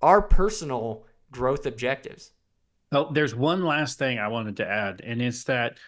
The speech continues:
Speaker 2: once you start getting to the building the realistic and the healthy goals for this year based on the good and bad from last year, the important part to remember is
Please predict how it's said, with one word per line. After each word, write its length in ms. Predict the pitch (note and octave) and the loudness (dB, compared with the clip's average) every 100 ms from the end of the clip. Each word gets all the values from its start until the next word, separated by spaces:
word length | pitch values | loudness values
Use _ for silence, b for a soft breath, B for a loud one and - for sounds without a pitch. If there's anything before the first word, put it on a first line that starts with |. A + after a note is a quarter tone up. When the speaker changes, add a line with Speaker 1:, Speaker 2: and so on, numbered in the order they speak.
| B B _ _ _ _ _ _ _ _ _ | B B _ _ _ _ _ _ _ _ _
Speaker 2:
once 380 | B2+ D#3 E3+ - | -4 -2 -2 -4
you 80 | G#3 | -4
start 340 | - G3 C3 | 0 0 0
getting 440 | D3 C3+ C3 B2 | 0 0 -2 -4
to 400 | A#2+ - A#2+ A#2 | -8 -4 0 0
the 140 | A2 G#2+ | 0 -2
building 500 | G2 B2 B2+ A#2+ A#2 | 0 0 2 0 -2
the 100 | A2 | -6
realistic 720 | G2+ A#2+ A#2 A2+ G#2 - A#2 | -4 -2 0 -2 -4 -10 -8
and 120 | G#2+ | -6
the 60 | G2+ | -6
healthy 420 | F#2+ G#2 G#3+ A#2+ | -4 -4 -2 -4
goals 440 | - G#2 G2+ G2 G2+ | -2 -2 0 -2 -6
for 200 | - G#2+ | -6 -4
this 300 | G#2 G2+ - | -4 -4 -6
year 140 | F#2 | -8
based 360 | F2 F#2+ F#2+ - | -4 -6 -4 -6
on 120 | G2+ | -6
the 80 | G2+ | -4
good 180 | A2 | -4
and 80 | G2+ | -4
bad 240 | G2 G2+ G2+ | -4 -4 -4
from 160 | F#2+ | -10
last 380 | F#2 F#2+ F#2+ - | -6 -6 -8 -10
year, 240 | F#2+ F#2 b b b b b - | -10 -10 b b b b b -10
the 120 | - D3 | 0 0
important 440 | C3 F3 A3 G#3 | 2 2 2 0
part 220 | D#3 D#3+ | -2 -2
to 80 | C3+ | -4
remember 800 | A2+ A2+ A2+ A2+ B2 B2+ A#2 G#2 | -4 -4 -2 0 0 2 0 -2
is 600 | - A#2+ A2+ A2+ A2 | -4 -6 -4 -4 -4